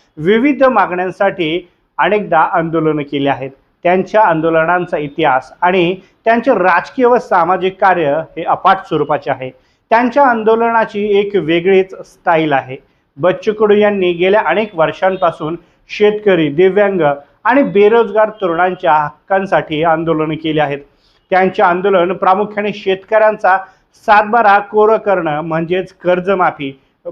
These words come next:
रे-, बेरोजगारांना रोजगाराच्या संधी उपलब्ध करून देणं आणि दिव्यांगांसाठी न्याय यावरती केंद्रित आहे. आता त्यांच्या अमरावतीतील गुरुकुंज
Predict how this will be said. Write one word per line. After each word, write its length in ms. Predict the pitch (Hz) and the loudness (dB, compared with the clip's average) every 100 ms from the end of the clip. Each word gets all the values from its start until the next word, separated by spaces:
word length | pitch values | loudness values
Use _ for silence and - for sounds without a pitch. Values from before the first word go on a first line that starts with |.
| 143 143 | -18 -10
रे-, 340 | 143 170 190 | -2 -2 -2
बेरोजगारांना 1000 | 156 175 202 214 202 208 208 214 208 180 - _ _ _ 156 | -2 2 4 2 2 4 4 2 0 0 -2 _ _ _ -2
रोजगाराच्या 800 | 170 202 220 226 226 220 175 190 | 0 0 2 2 2 2 0 0
संधी 380 | - 214 220 | 0 -2 0
उपलब्ध 400 | 226 180 185 160 | -4 -2 -6 -4
करून 300 | 170 170 160 | -4 -4 -4
देणं 280 | 156 135 135 - | -6 -6 -8 -6
आणि 340 | 151 180 170 165 | -4 -2 -2 -4
दिव्यांगांसाठी 920 | 143 151 160 175 180 175 156 143 151 | -4 -2 -2 0 -2 -2 -6 -6 -6
न्याय 500 | 143 143 160 175 180 - _ _ _ _ _ _ | -4 0 0 2 0 -2 _ _ _ _ _ _
यावरती 640 | 139 165 202 196 - 147 156 | 0 2 2 0 -2 -4 -4
केंद्रित 420 | 160 165 156 143 | -2 0 0 0
आहे. 260 | 139 139 135 - _ _ - | -2 -4 -10 -14 _ _ -4
आता 340 | 156 165 190 | -2 2 2
त्यांच्या 400 | 208 233 254 302 | 4 0 0 2
अमरावतीतील 960 | 247 208 226 247 226 240 214 190 208 156 | 2 2 2 0 -2 -6 -4 -4 -4 -4
गुरुकुंज 540 | 170 208 220 233 226 | -2 -2 -2 -6 -2